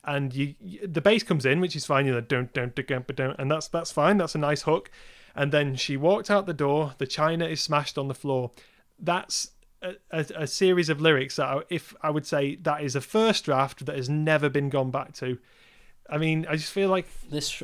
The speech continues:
Speaker 2: this from a man who likes the Ramones.
Speaker 1: Yeah, <laughs> but, but the Ramones make a talent of being stupid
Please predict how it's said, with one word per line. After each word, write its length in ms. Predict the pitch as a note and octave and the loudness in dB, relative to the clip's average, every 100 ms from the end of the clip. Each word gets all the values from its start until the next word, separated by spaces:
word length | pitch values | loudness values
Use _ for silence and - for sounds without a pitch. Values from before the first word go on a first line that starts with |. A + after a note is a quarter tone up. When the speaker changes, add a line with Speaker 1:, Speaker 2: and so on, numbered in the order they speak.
| - | -4
Speaker 2:
this 240 | E3+ - | 0 0
from 200 | - E3+ | 2 2
a 40 | D3+ | 4
man 300 | D3 C#3+ C3+ | 4 2 0
who 200 | C#3 C3 | 0 0
likes 500 | C3 C3 C3+ - - | -2 -4 -6 -12 -8
the 120 | B2+ | -6
Ramones. 640 | A#2+ A2+ A2+ A2+ A2 G#2 | -4 -4 -4 -4 -6 2
Speaker 1:
Yeah, 100 | G3+ | 4
<laughs> 140 | C#3+ G#3+ | 6 4
but, 140 | G#3 | 4
but 140 | G3+ | 2
the 60 | F#3+ | 4
Ramones 440 | F#3 F3+ F#3+ F#3+ | 4 4 2 2
make 200 | E3+ E3 | -2 -2
a 40 | E3 | -6
talent 420 | - D3 D#3+ D#3+ | -6 0 0 0
of 120 | C#3 | -2
being 240 | B2+ C3+ B2+ | -2 -2 -2
stupid 540 | - C3+ B2 - C3 | -6 -6 -6 -8 -12